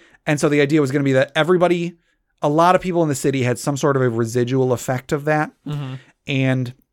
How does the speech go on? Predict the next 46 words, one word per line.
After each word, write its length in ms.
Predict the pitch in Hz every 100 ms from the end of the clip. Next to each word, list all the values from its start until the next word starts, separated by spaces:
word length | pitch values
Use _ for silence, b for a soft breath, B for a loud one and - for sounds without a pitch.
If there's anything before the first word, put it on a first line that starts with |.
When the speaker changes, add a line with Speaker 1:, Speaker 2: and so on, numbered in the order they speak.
| _ _ _ _ _ _ _ - - - -
Speaker 1:
I 100 | 151
think 300 | - 254 220
you 100 | 226
started 280 | 240 214 185
play-, 160 | 202 196
you, 200 | 156 160 -
you 140 | 143
played 220 | 131 175
with 80 | 190
us, 80 | 180
like, 120 | 156 117
one 440 | 117 131 143 160
session, 480 | - 151 139 131 117
and 160 | 131
it 40 | 123
was 120 | 113
after 320 | - 135 -
we 80 | 139
started, 400 | 110 127 120 92
so 100 | -
maybe 220 | 127 139
you 140 | 139 131
don't 220 | 127 127
remember 360 | 110 113 104 101
it. 140 | - b
Speaker 2:
Huh. 180 | 123 107 - -
Speaker 1:
But 80 | 135
my 180 | 151
character 460 | 185 170 151 151 139
was 240 | 123 120
upset. 380 | 117 - - 131
He 160 | - 143
had 220 | 135 127
these 200 | 127 120
two 340 | - - 170 139 - 120
daggers, 440 | 135 131 123 107
basically. 360 | - 101 113 104
They 80 |
were 80 | 107
kukris, 420 | - 139 107 98 -
but 60 |
he 40 | 113
had 80 | 110
these 140 | 110
two 160 | - 160
daggers, 520 | 160 143 127 98 98